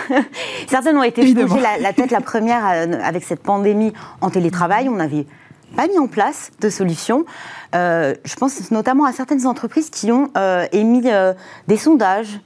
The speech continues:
Speaker 1: de manière, euh, assez régulière à leurs, euh,
Speaker 2: Mhm.
Speaker 1: salariés pour, euh, sonder un peu leur bien-être, leur engagement.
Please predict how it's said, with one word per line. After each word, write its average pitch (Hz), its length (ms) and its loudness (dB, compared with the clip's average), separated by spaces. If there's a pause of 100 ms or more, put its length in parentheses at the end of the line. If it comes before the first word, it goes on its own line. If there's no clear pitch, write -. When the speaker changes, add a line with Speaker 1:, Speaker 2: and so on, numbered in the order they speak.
(140)
Speaker 1:
de 196 100 -2
manière, 202 380 -2
euh, 170 300 0
assez 170 180 -6
régulière 175 580 0
à 151 80 0
leurs, 151 220 -2
euh, 143 300 -2
Speaker 2:
Mhm. 135 60 -12 (280)
Speaker 1:
salariés 170 480 2
pour, 180 400 -6
euh, 151 220 0 (320)
sonder 180 400 0
un 175 140 0
peu 180 140 -4
leur 156 180 -2
bien-être, 147 640 0
leur 156 160 -4
engagement. 156 720 0